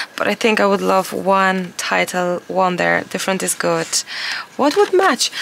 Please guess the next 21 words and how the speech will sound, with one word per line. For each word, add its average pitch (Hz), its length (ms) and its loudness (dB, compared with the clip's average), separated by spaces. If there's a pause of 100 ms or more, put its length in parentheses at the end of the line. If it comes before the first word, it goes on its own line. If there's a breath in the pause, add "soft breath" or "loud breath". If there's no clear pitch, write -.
(140)
I 214 60 -2
have 247 220 0
also 247 440 4
this, - 680 2
um, 180 720 2 (280)
this 208 380 0
one, 175 220 0
which 180 340 -2
is 185 340 4 (460 loud breath)
Love 233 800 4
and 202 160 0
Love 196 240 2
Will 180 120 0
Happen. 202 380 0
This 190 160 0
one 202 100 2
is 190 120 0
from 196 180 -2
A 190 120 2
B 185 100 -2
Studio. 180 640 0